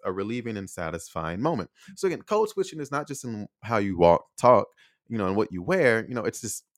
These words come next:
your physical appearance, right? Like, imagine somebody telling you, "Oh, you need to brush your hair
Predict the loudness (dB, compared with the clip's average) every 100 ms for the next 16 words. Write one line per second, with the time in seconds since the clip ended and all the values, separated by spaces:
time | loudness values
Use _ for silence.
0 | _ -8 -8 -4 -4 -4 -6 -4 -4 -6
1 | -8 -10 -12 -16 -16 _ _ _ _ _
2 | _ _ 0 2 2 0 -10 _ _ 2
3 | 2 0 _ _ _ 0 4 4 4 2
4 | 0 -2 -8 -10 -4 -4 -2 -2 -2 -2
5 | -2 -2 -6 -2 -2 0 -2 -2